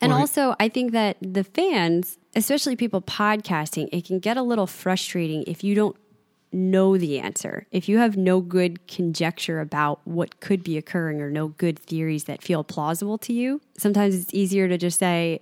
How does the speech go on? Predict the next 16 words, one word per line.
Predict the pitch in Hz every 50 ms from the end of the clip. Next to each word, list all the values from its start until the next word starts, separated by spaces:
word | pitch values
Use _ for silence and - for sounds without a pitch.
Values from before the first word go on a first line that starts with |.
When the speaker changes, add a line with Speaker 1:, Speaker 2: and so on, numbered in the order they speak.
| _ -
Speaker 1:
"It's | 220 214
not | 294 302 269
gonna | 277 294
be | 247 262 240
that." | 185 - - - - _ _ - - - -
Speaker 2:
<laughs> | 165 156 - 127
Speaker 1:
It's | 214 214 -
gonna | 254 254 247
be | 233 247 220
totally | 233 247 233 220 220 220 208 202
realistic. | 202 202 190 180 180 185 185 - - - - - - - - _ _ _ - - _ _ _ _ _ _ _
Speaker 2:
I'm | - 156 208 220 214 190 - _ -
next | 180 147 143 147 165 - -
to | - 165 -
positive | - - 147 127 127 127 127 131 127 127 120 120 120
that | 120 117 117 117